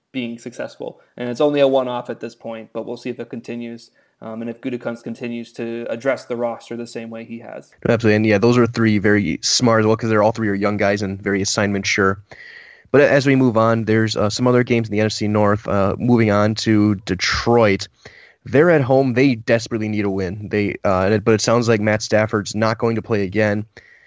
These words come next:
Speaker 2: They'll be at home at, at noon Sunday against the Dallas Cowboys and Josh Jones. But, uh, Detroit has to have this one. They,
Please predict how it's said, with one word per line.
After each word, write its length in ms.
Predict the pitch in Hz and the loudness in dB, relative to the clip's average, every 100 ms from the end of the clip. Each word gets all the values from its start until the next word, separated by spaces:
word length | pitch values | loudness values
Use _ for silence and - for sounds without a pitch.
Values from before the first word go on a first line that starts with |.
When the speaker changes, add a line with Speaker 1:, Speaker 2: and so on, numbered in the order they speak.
| _ _ | _ _
Speaker 2:
They'll 160 | - 110 | 0 2
be 180 | 123 113 | 4 2
at 140 | - | 0
home 480 | - 120 110 104 107 - | -2 -2 0 0 -4 -4
at, 240 | 117 107 - | -2 -2 -4
at 300 | 110 110 - | -2 -2 -4
noon 520 | 90 110 147 165 127 | -6 0 2 2 0
Sunday 420 | - - 110 110 | -2 -2 0 2
against 340 | 107 107 107 - | 2 2 -2 -2
the 60 | |
Dallas 260 | 98 98 95 | 0 0 0
Cowboys 560 | - 110 110 107 107 - _ _ _ _ _ | 0 0 2 0 -2 -8 _ _ _ _ _
and 340 | - 101 98 101 - | -2 -2 -2 -6 -6
Josh 340 | - 98 92 | 0 0 0
Jones. 320 | - 113 98 104 | 0 0 0 -2
But, 160 | 113 - 110 - | -4 -4 -12 -6
uh, 220 | 71 113 104 - - | 0 0 0 -12 -6
Detroit 440 | 123 - 160 - | -2 2 2 2
has 260 | 110 120 113 | -2 -2 -2
to 80 | |
have 220 | 113 104 95 | -2 -2 -4
this 160 | 95 | -10
one. 200 | - 64 107 | -12 -14 -6
They, 340 | 110 110 104 | -2 0 -2